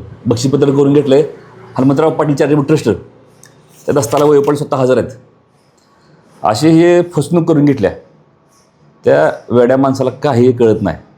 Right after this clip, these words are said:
मी पत्रकारांना आवाहन करतो या, तुम्ही त्याची मुलाखत घ्या,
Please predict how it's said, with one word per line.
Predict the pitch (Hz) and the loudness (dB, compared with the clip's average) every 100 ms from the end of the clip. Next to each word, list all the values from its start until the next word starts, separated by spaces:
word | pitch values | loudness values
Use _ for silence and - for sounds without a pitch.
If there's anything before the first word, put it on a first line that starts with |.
| _ _ _ _ _ _ _ _ - | _ _ _ _ _ _ _ _ -4
मी | |
पत्रकारांना | 135 143 147 160 156 160 | -4 -2 -2 0 0 0
आवाहन | 156 151 160 | 2 0 0
करतो | 160 117 | 0 0
या, | 92 - - _ _ _ _ _ _ _ _ | -2 -4 -14 _ _ _ _ _ _ _ _
तुम्ही | 143 156 | -2 0
त्याची | 160 | 2
मुलाखत | 160 156 156 151 | 2 2 2 0
घ्या, | 127 | -2